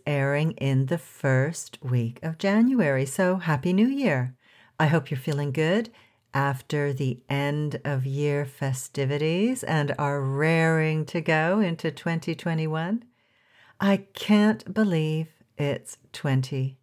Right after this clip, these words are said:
twenty-one. I remember being a twenty-year-old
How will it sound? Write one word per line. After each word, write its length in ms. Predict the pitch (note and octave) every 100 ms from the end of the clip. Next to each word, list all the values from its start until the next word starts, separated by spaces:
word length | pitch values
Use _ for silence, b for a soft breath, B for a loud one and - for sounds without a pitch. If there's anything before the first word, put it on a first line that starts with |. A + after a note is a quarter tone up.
| _ _
twenty-one. 840 | - C#3 C3 C#3 C3 A#2+ A#2 B2 - _ _ _ _ _ _ _ _ _ _ _ -
I 140 | F3+
remember 800 | A3 B3 F#3+ D#3+ E3 E3 E3 C3 B B B
being 400 | F#3+ G3+ G3 G3 -
a 120 | G#3
twenty-year-old 1300 | G#3+ - A3+ C4 C4 B3 D#3+ C#3+ C3 B2 B2 D#3